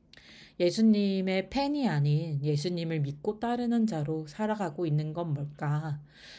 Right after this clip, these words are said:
또 내가 경험한 은혜를 나는 어떤 신앙의 모습으로 고백할 수 있을까?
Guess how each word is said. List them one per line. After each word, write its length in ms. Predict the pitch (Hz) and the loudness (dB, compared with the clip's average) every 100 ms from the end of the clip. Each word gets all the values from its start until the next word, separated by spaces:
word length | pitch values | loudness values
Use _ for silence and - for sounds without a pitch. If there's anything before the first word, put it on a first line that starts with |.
| - | -8
또 160 | 208 196 | -4 0
내가 440 | 160 160 175 170 | 2 4 4 2
경험한 520 | 147 160 190 208 208 165 | 0 2 2 2 2 0
은혜를 680 | 156 180 185 156 170 160 | 0 0 0 0 0 0
나는 240 | 147 147 156 | 0 0 2
어떤 460 | 143 147 220 233 | 0 0 -2 -2
신앙의 360 | 226 254 247 240 | 0 0 2 2
모습으로 640 | 160 143 156 160 160 151 | 0 -2 -4 -4 -2 -2
고백할 460 | 151 151 180 170 151 | -2 -2 -2 -4 -8
수 400 | - 170 165 151 | -6 -4 -4 -4
있을까? 840 | 156 - - 190 - 151 147 139 | -6 -8 -6 -6 -8 -4 -2 -2